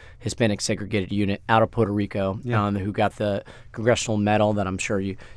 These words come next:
Speaker 1: you got to vote for already in another bill. But people made a big deal about that back home, um, because of the fact that it seemed so impossible for any freshman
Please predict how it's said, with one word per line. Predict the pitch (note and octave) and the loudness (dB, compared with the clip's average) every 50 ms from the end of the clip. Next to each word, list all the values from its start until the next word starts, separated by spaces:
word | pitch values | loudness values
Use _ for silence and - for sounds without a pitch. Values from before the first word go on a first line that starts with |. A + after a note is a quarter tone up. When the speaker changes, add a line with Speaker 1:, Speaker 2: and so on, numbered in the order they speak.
| - | -8
Speaker 1:
you | A#2+ A2 | 0 2
got | A#2+ A#2 - | 2 2 2
to | |
vote | G#2+ G2+ B2 B2 - | 2 4 6 4 4
for | - - - A#2+ A2+ A2 | 4 0 2 4 4 6
already | G#2+ G#2+ G#2+ G#2+ G#2+ G#2 G#2 G#2 G#2 - - - - - - - - | 4 6 4 4 4 2 0 -2 -4 -6 -10 -16 -18 -20 -20 -8 0
in | C3 A#2+ A2+ | 0 2 4
another | G#2+ A2 A#2 A2+ A2+ G#2+ | 4 4 4 4 4 2
bill. | F2+ A2 G#2+ G2+ | 4 4 4 4
But | F#2 A2 G#2 - - | 4 2 -2 -2 0
people | - D#3 D3 D3 | 0 2 2 4
made | C3+ C#3 C3 | 4 6 6
a | B2 | 6
big | G#2 A#2 A#2+ A2 | 6 4 2 4
deal | G2 A#2 A#2 | 4 4 4
about | A2+ G2+ A2 G#2 - | 6 6 4 2 2
that | - A2 F#2+ | 2 -2 0
back | - G2+ G2 - | 2 0 0 2
home, | - G#2+ G2+ G2+ G2 G2 F#2+ G#2 - - - - | 0 0 2 2 2 0 0 -2 -6 -10 -14 -8
um, | - G2+ F#2+ F#2+ F#2+ F#2+ F#2 F#2 F#2 - - - - - - - - - - - - | -4 -4 -2 -2 -2 -2 -2 -2 -4 -6 -8 -16 -20 -20 -20 -20 -20 -20 -20 -20 -6
because | - A2 G#2+ - - A#2 A#2 G#2+ F#2+ | -4 -4 -4 -2 2 2 2 2 2
of | G2+ G2 | -2 -6
the | G2 | -6
fact | - - G#2 F#2 F#2 F2 - - - - - - - - - - - - - - | -2 2 2 2 2 2 -2 -6 -16 -20 -20 -20 -20 -20 -20 -20 -20 -16 -12 -12
that | G2+ - - G#2+ G2+ G2 | -8 -2 0 0 0 0
it | F#2+ - | -2 -2
seemed | - - - B2 G#2+ G2+ | -4 -2 0 0 0 0
so | - A#2+ | 0 -2
impossible | G2+ F#2 - - - G2+ F#2+ - - - F#2+ | -2 -2 -4 -4 -2 -2 -2 -2 -6 -6 -8
for | F2+ - - G2+ F#2+ F2+ G2 - | -8 -6 -6 -4 -4 -2 -2 -2
any | A#2 G#2 G#2 | -4 -4 -4
freshman | G2 - - G2+ G2+ - - G#2+ G#2+ G2 G2 F#2 | -4 -2 -4 -4 -4 -4 -4 -4 -4 -2 -4 -6